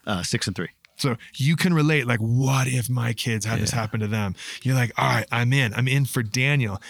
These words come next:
Speaker 2: Now, the beautiful thing about it is in help, and this is one of our fundamental design principles, in helping Daniel, and focusing on his needs and the circumstances around his situation, it gives you this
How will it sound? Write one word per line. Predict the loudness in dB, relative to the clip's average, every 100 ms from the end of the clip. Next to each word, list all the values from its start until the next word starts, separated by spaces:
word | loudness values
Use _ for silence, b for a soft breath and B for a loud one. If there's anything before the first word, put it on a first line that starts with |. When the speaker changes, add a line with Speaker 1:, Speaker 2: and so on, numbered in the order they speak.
| B
Speaker 2:
Now, | 0
the | 2
beautiful | 2 2 2 4
thing | 4
about | 2 2 2
it | 0
is | 0 2
in | 2
help, | 2 2 2
and | 2
this | 2
is | 0
one | 0 0
of |
our | -2
fundamental | 0 2 4 2 2
design | 2 2 2
principles, | 0 -2 -2 -4 -8 _ _ _ _ _ _ _ -2
in | 0
helping | 2 0 2 2 4
Daniel, | 2 2 0 -4 -14 _ _ _ _ _ _ -2
and | -2
focusing | 2 2 2 2 4 4
on | 2 B B B
his | 0 2 4
needs | 4 4 2 -2 0
and | 0
the | 0 B B
circumstances | -4 0 2 2 4 4 2 2 2
around | 2 2 2 2 0 0
his | 2 2
situation, | 2 0 0 2 2 2 0 -2 -6 -8 b b b b b b b _ -2
it | -2 0
gives | 0 2 2
you | 2
this | 2 0